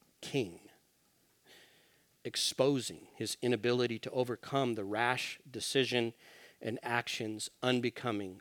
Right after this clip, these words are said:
of a true king. Verse nine, "And the king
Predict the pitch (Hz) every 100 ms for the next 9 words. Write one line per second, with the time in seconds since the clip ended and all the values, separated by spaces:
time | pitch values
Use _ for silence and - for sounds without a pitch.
0 | - 107 101 - 113 95 101 82 - _
1 | _ _ _ _ _ _ _ _ _ _
2 | _ _ _ _ _ _ _ _ _ _
3 | _ _ - 113 - 110 101 85 85 -
4 | _ _ _ _ _ _ _ _ _ _
5 | _ _ _ _ 110 104 - - 123 120